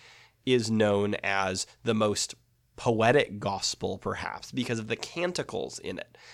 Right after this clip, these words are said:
Uh, there's the canticle or song of Simeon,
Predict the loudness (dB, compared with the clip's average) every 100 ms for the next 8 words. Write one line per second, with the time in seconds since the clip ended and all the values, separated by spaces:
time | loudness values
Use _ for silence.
0 | -2 0 2 0 0 -6 -2 2 2 2
1 | 2 4 4 0 -2 0 0 0 -2 -6
2 | -12 -2 4 4 4 -2 -10 -18 _ -20
3 | -8 0 6 8 8 4 0 -6